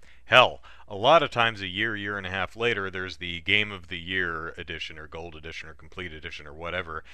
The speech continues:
That's the base game, all of the D L C, and all that good stuff for, like,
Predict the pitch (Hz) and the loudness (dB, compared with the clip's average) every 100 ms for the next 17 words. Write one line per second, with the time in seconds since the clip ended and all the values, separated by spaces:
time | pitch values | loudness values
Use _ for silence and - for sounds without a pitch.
0 | - - 101 - - 87 120 135 - 117 | -10 2 2 2 -4 6 6 6 2 6
1 | 113 113 107 - 101 117 120 101 104 110 | 8 8 4 0 2 2 0 -2 0 4
2 | 107 104 101 - 98 98 95 - - - | 4 4 -2 -2 0 2 0 -6 -18 -14
3 | 92 98 110 101 90 92 82 - 90 87 | -4 0 4 2 2 -2 -8 -2 2 2
4 | - - - - - 101 92 87 | 0 -12 -18 -18 -8 -6 -2 -2